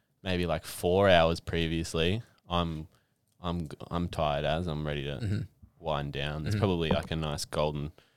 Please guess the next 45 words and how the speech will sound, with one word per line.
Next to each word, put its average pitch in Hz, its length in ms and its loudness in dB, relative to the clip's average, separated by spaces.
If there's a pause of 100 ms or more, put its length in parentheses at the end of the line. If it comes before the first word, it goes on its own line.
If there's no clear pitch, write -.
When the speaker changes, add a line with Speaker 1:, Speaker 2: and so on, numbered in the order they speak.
Speaker 2:
There 131 140 2
is. 104 60 4
Speaker 1:
crux - 280 2
there. 78 380 -2
Speaker 2:
I 113 60 -4
think 113 80 0
it'd 123 120 0
be 104 80 0
different, 104 300 0
and 104 80 0
it's 98 100 8
a - 40 2
bit 113 160 -4
different 98 280 -6
for, 90 160 -4 (260)
for 113 140 -4
everyone. 98 380 0
You 107 80 -2
sort 110 140 -2
of 101 40 0
have 95 100 -4
to - 60 -6
figure 92 260 -8
that 90 100 -6
out 87 200 -8
by 87 140 -4
yourself. 85 400 -6
But - 140 -8
for, 117 100 -2
but 117 180 0
for 110 60 0
most 113 260 2
people, 98 180 -4
it's - 100 -6
not 92 120 -2
an 90 80 -6
issue. 87 220 -8
If 92 140 -8
you 117 80 -2
finish 107 260 -2
work 104 240 2
and 101 80 -4
you 92 80 -4
train 92 380 -4
at, 78 100 -8